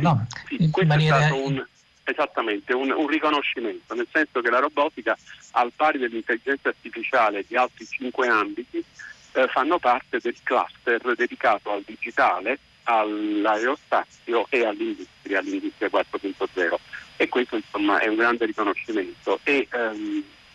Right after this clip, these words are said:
Speaker 1: andando in prosecuzione ideale con quello, con le applicazioni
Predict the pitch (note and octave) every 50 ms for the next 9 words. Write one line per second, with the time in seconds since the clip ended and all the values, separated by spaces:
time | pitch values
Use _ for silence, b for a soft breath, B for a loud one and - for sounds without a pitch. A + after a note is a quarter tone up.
0 | - - - - - - A#2 - - - E3 F3 - - C3+ B2+ - C3 - A2+
1 | - _ - D#3 D3 C3 - B2 C3+ C#3 A#2 - G2+ F#2+ - A2 G#2+ - - A#2+
2 | B2+ B2+ A#2+ A2 - - A2+ G#2+ A2 G#2+ - - A2+ - A2 - - - D3 D3+
3 | D#3 D#3+ -